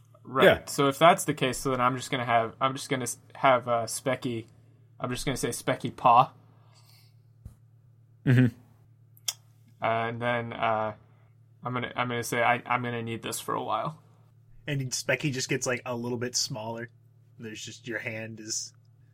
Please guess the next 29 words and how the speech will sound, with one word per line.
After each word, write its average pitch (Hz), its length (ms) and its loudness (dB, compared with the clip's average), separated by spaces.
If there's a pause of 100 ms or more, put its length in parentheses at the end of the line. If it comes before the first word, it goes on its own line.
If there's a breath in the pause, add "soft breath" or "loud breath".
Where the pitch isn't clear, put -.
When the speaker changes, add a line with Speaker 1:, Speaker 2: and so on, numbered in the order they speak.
(180)
Speaker 2:
Yeah. 110 300 6
Speaker 3:
battle 117 460 0
geology. 107 680 -2
Speaker 1:
Yeah, 135 100 8
I 135 160 8
wanna 160 280 6
take 147 320 0
part, 131 340 6
I 135 80 8
wa-, 139 180 8
I 151 180 8
wanna 160 220 8
make 147 160 4
sure 147 240 4
that 135 220 0
the, 131 140 2 (340)
that 135 260 4
the, 127 240 -2
uh, 117 280 6
that 123 160 -4
the 123 60 -4
club 123 320 4
is 113 160 -6
charged 120 540 6
up 117 220 0
and 120 140 -6
ready 117 240 -2
to 127 100 -10
use 113 360 -8